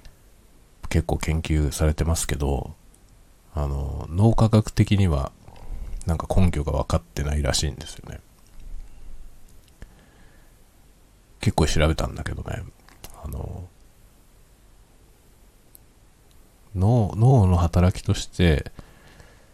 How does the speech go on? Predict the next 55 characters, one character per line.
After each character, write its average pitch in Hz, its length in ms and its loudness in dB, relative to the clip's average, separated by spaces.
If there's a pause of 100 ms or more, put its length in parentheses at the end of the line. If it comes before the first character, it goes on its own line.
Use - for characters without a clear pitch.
(460)
え、 78 100 -4
何 87 240 6
が 71 100 -2
起 - 160 -2
き - 0 -
て 67 100 -2
い 71 60 -2
る 71 60 -4
の - 120 -8
か 67 120 -4
っ - 40 -8 (140)
て 71 80 -2
い 69 40 0
う 71 40 -4
こ 76 100 -4
と 71 120 -4
に 69 80 -6
関 76 240 -4
し - 40 -10
て 80 100 -2
は 73 100 4
ま 76 100 -2
だ - 80 -4
解 78 240 -2
明 67 160 -6
さ 71 160 -4
れ 71 100 -6
て 67 200 -6
い 67 80 -8
な - 140 -6
い - 60 -6
っ - 40 -10 (680)
ぽ - 140 8
い - 40 -4
で - 120 -10
す - 140 -10
ね。 87 100 -4 (4000)
そ - 220 -2
の、 101 180 0
そ - 160 2
の 123 80 6
分 123 180 4
野 80 80 0
に 76 80 -4
も 67 100 -8
ね、 - 160 -10
興 92 180 0
味 76 80 -4
が 71 100 -6
あ 76 40 -4
る 71 100 -6
ん 69 200 -12
だ 71 100 -6
よ - 80 -10
ね。 76 140 -10